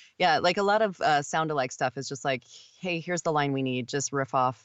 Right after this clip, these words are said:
you know, an A B C and send it back to me as soon as you can." And then they'll just take one of those from the audition and, and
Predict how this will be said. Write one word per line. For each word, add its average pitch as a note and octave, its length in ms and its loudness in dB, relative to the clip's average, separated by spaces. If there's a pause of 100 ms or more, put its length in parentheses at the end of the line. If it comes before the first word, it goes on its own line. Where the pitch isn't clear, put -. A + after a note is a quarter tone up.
you C#3+ 100 -6
know, B2+ 100 -2
an B2+ 80 -2
A B2 140 -4
B C3 100 -6
C A#2+ 400 -2
and A#2+ 300 -2
send B2+ 160 -2
it - 20 -2
back A#2 180 -2
to - 60 -8
me A#2+ 80 -4
as A2+ 80 -6
soon A#2+ 120 -6
as A2+ 100 -6
you A2+ 60 -8
can." - 380 -6
And C#3 140 0
then C3+ 80 2
they'll B2+ 120 0
just B2+ 180 -8
take C#3 160 -8
one C3 120 -4
of A#2 60 -6
those A#2+ 360 -2
from A#2+ 360 -2
the A#2 140 -4
audition A#2 420 -4
and, A2+ 260 -6
and A2+ 300 -4